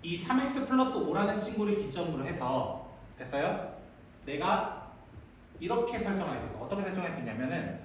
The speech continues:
원래 내가 이렇게 X개가 있었어. 됐어요? X개가 있었어, 의자가. 근데 몇 개가 남았다고? 이 세 개는 썼다, 안 썼다? 안 썼다야. 여기까지 이해됐어요? 여기까지 안 썼다는 말 이해됐어요? 그러면은 내가 사 엑스 마이너스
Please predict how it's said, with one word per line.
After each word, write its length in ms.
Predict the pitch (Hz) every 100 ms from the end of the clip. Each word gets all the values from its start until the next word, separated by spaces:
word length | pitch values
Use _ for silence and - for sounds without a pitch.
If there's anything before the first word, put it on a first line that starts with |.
| -
원래 200 | 147 175
내가 180 | 185 185
이렇게 380 | 165 185 190 -
X개가 340 | - 214 202 185
있었어. 460 | 135 - - 98 - -
됐어요? 460 | 135 135 139 - -
X개가 400 | 131 185 165 -
있었어, 220 | 113 -
의자가. 600 | 123 123 104 - - - -
근데 160 | - 196
몇 140 | 170
개가 160 | 160 190
남았다고? 720 | - - - - - - - -
이 140 | 156 175
세 140 | 190
개는 200 | 175 180
썼다, 240 | 214 220 196
안 60 | -
썼다? 480 | - 196 160 - -
안 160 | - 131
썼다야. 500 | 139 139 101 95 - - - - - - - - -
여기까지 240 | 151 147
이해됐어요? 680 | 135 131 123 135 190 190 - - - - - - -
여기까지 320 | 151 143 131
안 100 | 139
썼다는 300 | 143 147 156
말 220 | 139 123 143
이해됐어요? 640 | 147 - 139 - - - - - -
그러면은 760 | 202 220 208 208 196 - -
내가 200 | 170 170 190
사 640 | 165 - - - - - 147
엑스 320 | 151 - 226
마이너스 520 | 208 185 190 190 190